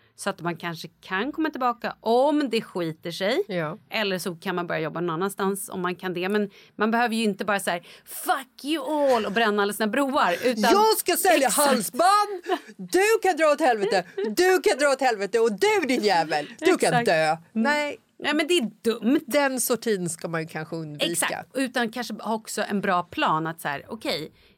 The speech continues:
Speaker 1: nu kommer det vara tufft ekonomiskt också ett tag. Så hur kan jag, eh, alltså hur ska jag lösa det här? Okej,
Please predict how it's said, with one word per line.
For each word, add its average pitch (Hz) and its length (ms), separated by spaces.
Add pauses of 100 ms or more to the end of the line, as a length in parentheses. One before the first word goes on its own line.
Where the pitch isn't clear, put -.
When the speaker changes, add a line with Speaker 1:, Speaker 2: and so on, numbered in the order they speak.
(100)
Speaker 1:
nu 247 200
kommer 269 240
det 214 40
vara 202 100
tufft - 380
ekonomiskt 196 540
också 156 180
ett - 80
tag. - 260 (100)
Så 190 320
hur 220 680 (800)
kan 196 340
jag, 160 460
eh, 151 380
alltså 180 160
hur 196 240
ska - 160
jag 185 80
lösa 196 320
det 285 60
här? 156 280
Okej, 156 340